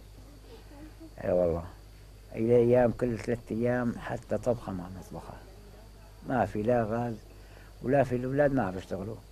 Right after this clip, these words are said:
واحد بالثورة، وهداك آخر يوم بصير له شغلة حصاد بحصد، بيجيب لنا آخر يوم. نهار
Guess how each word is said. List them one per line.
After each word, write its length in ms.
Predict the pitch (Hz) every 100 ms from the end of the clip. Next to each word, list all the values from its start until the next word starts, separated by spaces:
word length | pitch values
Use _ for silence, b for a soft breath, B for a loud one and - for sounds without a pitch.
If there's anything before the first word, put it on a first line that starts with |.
| -
واحد 400 | 127 113 107 98
بالثورة، 600 | 98 - 107 104 107 117 - - B B B B B B - -
وهداك 460 | 104 107 117 120 113
آخر 280 | - 98 107
يوم 200 | 110 107
بصير 280 | 107 101 120
له 160 | 110 107
شغلة 320 | 107 104 104
حصاد 540 | - 104 123 123 113
بحصد، 420 | 117 113 - 107 101 - - B B B B B B -
بيجيب 280 | 127 127 123
لنا 360 | 107 101 101 104
آخر 160 | 95
يوم. 160 | 104 107
نهار 340 | 107 139 139